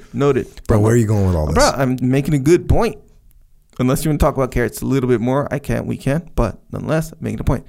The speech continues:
Speaker 1: So these kids would make fun of us because they got the, the cookies and we had, like,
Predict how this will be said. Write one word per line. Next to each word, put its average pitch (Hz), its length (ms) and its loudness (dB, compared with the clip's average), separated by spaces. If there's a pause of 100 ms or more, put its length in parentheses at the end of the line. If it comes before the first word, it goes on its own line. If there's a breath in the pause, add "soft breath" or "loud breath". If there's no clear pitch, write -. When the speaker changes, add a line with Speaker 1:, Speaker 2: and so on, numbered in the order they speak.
(140 soft breath)
Speaker 1:
So - 300 -2 (340 loud breath)
these - 100 -16
kids 160 180 2
would 139 120 0
make 139 200 0
fun 185 180 2
of 147 100 0
us 139 180 0
because 127 260 -4
they 117 100 0
got 107 220 -4
the, - 100 -6
the - 100 -10
cookies - 400 -10
and 107 100 -6
we 113 80 -4
had, 92 160 -6
like, 95 180 -10